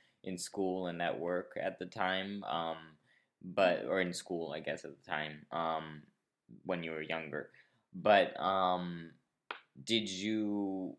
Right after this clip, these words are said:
were there anything, 'cause I know you have a few physical disabilities as well, so were there any accommodations that you did ask for, and how were those,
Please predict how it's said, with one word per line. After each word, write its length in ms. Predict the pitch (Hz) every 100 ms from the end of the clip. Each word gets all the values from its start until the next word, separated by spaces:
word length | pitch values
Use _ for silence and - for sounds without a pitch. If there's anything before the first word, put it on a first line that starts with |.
| _
were 240 | 92 101 104
there 220 | 101 98
anything, 380 | 95 101 104 95
'cause 140 | 110
I 80 | 107
know 140 | 101
you 140 | 101 107
have 180 | 98
a 60 | 92
few 200 | - 95
physical 440 | - 90 98 -
disabilities 720 | 101 104 - 101 107 104 101 92
as 120 | 87
well, 340 | 85 92 98
so 360 | 104 - 92 85
were 200 | 87 95
there 280 | 92 98 95
any 640 | 65 92 95 92 92 92 _ _ _ _ _
accommodations 840 | 82 - 101 95 90 90 87 95 87
that 160 | 87
you 120 | 78 85
did 300 | - 87 62
ask 440 | 76 87 - -
for, 580 | - 98 95 95 95 95
and 640 | 71 82 80 78 80 - -
how 280 | - 90 85
were 180 | 82
those, 500 | 78 82 76 73 -